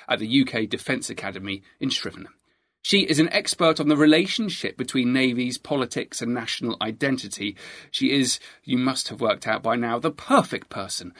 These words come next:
to help us make sense of the extraordinary changes in the Japanese Navy which occurred both prior to and then after the Battle of Tsushima. And here she is. Kanika, thank you very much for talking to me today.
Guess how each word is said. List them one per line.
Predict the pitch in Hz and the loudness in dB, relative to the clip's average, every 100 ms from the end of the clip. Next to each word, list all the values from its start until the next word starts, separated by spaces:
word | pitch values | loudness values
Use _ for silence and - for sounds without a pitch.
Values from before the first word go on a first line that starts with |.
| - | -20
to | - 131 | -2 4
help | 160 156 | 4 4
us | 147 - | 0 2
make | 143 - | 2 2
sense | - 185 - - | 0 0 0 -4
of | 151 | 0
the | 175 | 2
extraordinary | 160 - - - 185 226 202 170 165 165 | 2 0 -4 -2 -2 0 0 2 2 0
changes | - - 190 202 170 127 95 98 - - | -4 -4 -2 0 0 0 -2 -4 -6 -10
in | - 147 | 0 0
the | |
Japanese | 139 160 139 - 135 131 127 | 2 0 -2 -2 0 2 2
Navy | 147 143 127 113 | 4 4 2 -2
which | 127 | -4
occurred | 147 147 165 151 | -6 -2 0 0
both | - 165 156 - - | 2 0 0 -4 -20
prior | - 170 151 | -4 0 2
to | - - 220 - 165 - - _ _ | 0 0 0 0 -2 -6 -20 _ _
and | - 127 | -2 0
then | 127 131 | 0 0
after | - 185 - - - - _ _ - | -4 -6 -6 -12 -14 -18 _ _ -10
the | |
Battle | 98 98 - 110 _ _ | -2 -2 -4 -12 _ _
of | 143 | -2
Tsushima. | 131 - 117 - - - - - - - - - - - | 0 -2 -2 -8 -12 -20 -20 -20 -20 -20 -20 -20 -20 -8
And | 107 | -6
here | - 104 - | -4 -8 -10
she | - 135 101 | -8 -6 -6
is. | 90 - - - - - - - - - - - - - - - - - - - - - - - - - - - - - - - - - | -6 -8 -8 -16 -18 -18 -16 -18 -16 -16 -16 -16 -16 -16 -16 -12 -12 -10 -12 -12 -14 -14 -16 -16 -16 -18 -18 -18 -18 -18 -18 -20 -20 0
Kanika, | 208 214 202 | 4 6 6
thank | 196 202 196 | 8 4 4
you | 185 | 4
very | 190 175 | 8 8
much | 147 - | 6 0
for | 151 | -6
talking | - 139 127 120 | -2 -2 0 -2
to | 113 123 | -4 -2
me | 107 | -4
today. | 107 104 98 | -4 -6 -8